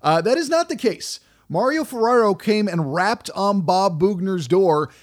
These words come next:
and told him that he was going to play, which I find remarkable. He spent two and a half hours getting oral surgery on Sunday morning. Think about that. Now he's ready to play on Tuesday afternoon. So again, that just tells you what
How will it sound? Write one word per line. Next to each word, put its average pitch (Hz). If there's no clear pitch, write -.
and 151
told 185
him 180
that 160
he 190
was 226
going 190
to 147
play, 180
which -
I 240
find 214
remarkable. 190
He 208
spent 311
two 302
and 330
a 285
half 285
hours 233
getting 208
oral 208
surgery 175
on 175
Sunday 180
morning. 147
Think 285
about 151
that. 127
Now 226
he's 165
ready 196
to 175
play 170
on 156
Tuesday 147
afternoon. 123
So 143
again, 139
that 151
just 139
tells 165
you 156
what 147